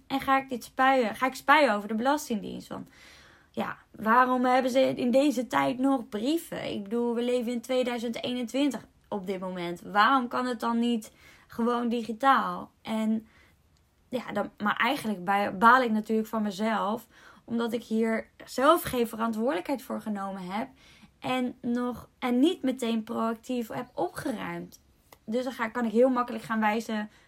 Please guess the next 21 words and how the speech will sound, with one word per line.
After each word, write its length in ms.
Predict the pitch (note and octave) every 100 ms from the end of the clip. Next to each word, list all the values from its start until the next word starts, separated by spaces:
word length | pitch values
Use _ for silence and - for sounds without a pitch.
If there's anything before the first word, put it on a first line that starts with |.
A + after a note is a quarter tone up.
| _ _ _
extern, 840 | A3 A3 - D4 C#4+ A#3+ G#3 F#3+ - _ _
terwijl 280 | B3 A3+
ik 60 | A3+
daar 160 | A3 G#3+
geen 300 | - C#4 C4+
invloed 460 | B3+ A#3 G#3+ G#3+
op 140 | - G#3+
heb 320 | G3+ G3+ -
hoe 180 | G3+ G#3+
de 120 | G3+
Belastingdienst 640 | G3+ A#3+ C4+ B3+ A3 G#3+
het 200 | - -
anders 400 | - D4 F4+ E4
kan 180 | - F3
doen. 340 | E3+ F3+ A3+ - - _
Maar 160 | - C4
ik 60 | -
kan 120 | D4+
natuurlijk 340 | C#4+ C#4+ B3+
zelf 380 | - C#4 C#4+ C#4+ -
ook 400 | D4+ F#4+ -